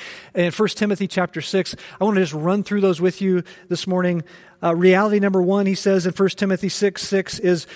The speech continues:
"But godliness with contentment is great gain." Do you believe that? That peace with less and with Christ outweighs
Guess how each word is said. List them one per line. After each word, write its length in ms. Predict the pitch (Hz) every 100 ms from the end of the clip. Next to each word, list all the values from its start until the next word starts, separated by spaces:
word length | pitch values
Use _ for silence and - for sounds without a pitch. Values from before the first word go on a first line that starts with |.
| -
"But 240 | 180 196 139
godliness 720 | 170 226 240 247 240 226 -
with 260 | 185 165
contentment 920 | - 190 - - 208 240 151 143 - - _ _ _
is 180 | 165 135
great 340 | 120 156 170
gain." 260 | 156 135 123
Do 80 | 156
you 100 | 277
believe 380 | 185 160 233 139
that? 420 | 120 120 - - _ _
That 180 | 160 170 - - - -
peace 480 | - - 320 160 175
with 220 | 180 180
less 680 | 165 220 262 131 - - -
and 100 | 175
with 140 | 160
Christ 480 | - - 226 143 -
outweighs 760 | 165 175 175 165 135 120 -